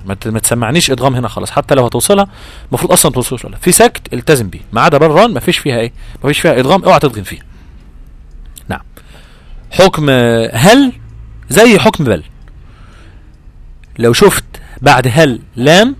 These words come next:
زي فقل هل لك فيها إدغام. طيب، لو شفت هل بعدها راء مش موجودة أصلًا، ما تحاولش، ما تدور عليها مش هتلاقيها. تمام؟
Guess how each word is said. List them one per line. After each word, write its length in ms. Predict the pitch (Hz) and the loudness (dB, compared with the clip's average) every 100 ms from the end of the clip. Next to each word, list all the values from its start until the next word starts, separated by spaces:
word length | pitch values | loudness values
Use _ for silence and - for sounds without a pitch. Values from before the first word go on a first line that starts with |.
| - | -2
زي 300 | 131 131 110 - | 0 0 -2 -8
فقل 400 | - - 170 117 | -6 2 2 4
هل 280 | 170 156 | 4 4
لك 360 | 143 175 226 - | 4 4 0 -2
فيها 260 | - 165 120 | 0 2 2
إدغام. 240 | - 87 - - - - - - - - - - - - - - - - - - - - - - - | -2 -14 -16 -20 -20 -20 -20 -20 -20 -20 -20 -20 -20 -20 -20 -20 -20 -20 -20 -20 -20 -20 -20 -20 -6
طيب، 220 | 170 175 160 | 4 6 6
لو 80 | |
شفت 420 | 143 180 - - - - | 4 4 0 -6 -8 -2
هل 380 | 120 202 220 | 4 4 4
بعدها 380 | 143 143 156 143 | 2 4 4 4
راء 180 | 127 127 | 4 0
مش 140 | 127 | -4
موجودة 280 | 131 139 139 | -2 2 2
أصلًا، 260 | 101 - - - - - - - - | 0 -4 -14 -16 -20 -20 -20 -20 -12
ما 60 | 120 | -6
تحاولش، 440 | - 117 92 - - | 0 0 -2 -10 -6
ما 60 | |
تدور 220 | 117 147 | 2 2
عليها 180 | 120 156 | 4 2
مش 120 | 190 | 0
هتلاقيها. 280 | 104 98 82 - - - - - - - - - - - - - - - - - - - - - - - - - - - - | -4 -8 -10 -16 -20 -20 -20 -20 -20 -20 -20 -20 -20 -20 -20 -20 -20 -20 -20 -20 -20 -20 -20 -20 -20 -20 -20 -20 -20 -20 -12
تمام؟ 360 | 107 135 214 | -2 0 0